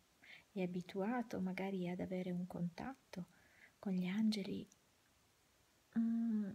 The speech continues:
l'angelo possa arrivare con più facilità. Allora, come si chiamano gli angeli?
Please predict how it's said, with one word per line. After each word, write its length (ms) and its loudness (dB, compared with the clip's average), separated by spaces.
l'angelo 420 0
possa 760 -4
arrivare 500 0
con 120 -2
più 120 -2
facilità. 540 -4
Allora, 420 2
come 200 -2
si 140 0
chiamano 400 2
gli 140 0
angeli? 480 -2